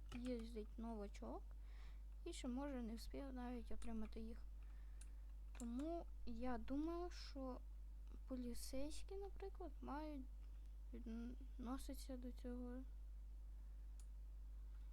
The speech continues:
не з повагою, а з поняттям.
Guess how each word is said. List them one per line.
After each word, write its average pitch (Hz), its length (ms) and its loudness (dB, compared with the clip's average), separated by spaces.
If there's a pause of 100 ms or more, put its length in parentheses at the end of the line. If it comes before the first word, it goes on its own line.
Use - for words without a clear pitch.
(1000)
не 247 180 2
з - 100 -2
повагою, 302 760 2 (680)
а 269 100 -2
з - 80 -2
поняттям. 214 760 -2